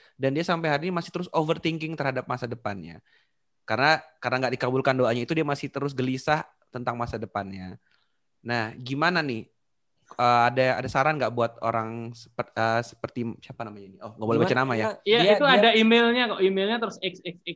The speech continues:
Speaker 1: Oh,
Speaker 3: Enggak,
Speaker 2: gimana
Speaker 1: uswah
Speaker 2: dia?
Speaker 1: hasanah
Speaker 3: Iya.
Speaker 1: X X X. Wah, Anda uswah
Speaker 3: Iya.
Speaker 1: hasanah loh.
Speaker 2: Enggak, dia, dia, dia pe-, punya doa.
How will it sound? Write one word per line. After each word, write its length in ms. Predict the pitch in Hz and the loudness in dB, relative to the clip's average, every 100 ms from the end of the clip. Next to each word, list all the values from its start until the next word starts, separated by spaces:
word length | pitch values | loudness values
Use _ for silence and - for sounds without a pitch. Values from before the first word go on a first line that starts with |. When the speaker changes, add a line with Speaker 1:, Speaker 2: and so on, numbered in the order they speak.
| - | -2
Speaker 1:
Oh, 100 | 120 135 | 2 4
Speaker 3:
Enggak, 60 | 151 | 4
Speaker 2:
gimana 260 | 156 139 - | 0 0 2
Speaker 1:
uswah 180 | - 165 | 4 6
Speaker 2:
dia? 100 | 160 | 8
Speaker 1:
hasanah 520 | 156 - 160 156 170 170 - | 6 6 4 6 4 2 -2
Speaker 3:
Iya. 200 | 160 156 | -2 0
Speaker 1:
X 80 | 131 | 0
X 20 | - | 0
X. 180 | 160 - | -2 0
Wah, 180 | 233 131 - | 2 2 0
Anda 220 | 220 - | 0 2
uswah 280 | 302 311 285 | 2 4 4
Speaker 3:
Iya. 80 | 294 | 6
Speaker 1:
hasanah 340 | 285 320 339 | 6 4 6
loh. 160 | 185 127 - 143 - - | 4 2 -2 -10 -10 -10
Speaker 2:
Enggak, 260 | 175 180 196 | -2 0 2
dia, 200 | 202 240 | 4 2
dia, 200 | 190 226 233 | 4 2 2
dia 240 | - 175 233 214 170 | 0 4 4 4 0
pe-, 300 | - 170 - | 0 0 -2
punya 240 | 170 160 | -6 -4
doa. 640 | 131 110 95 104 123 165 | -2 0 0 2 2 0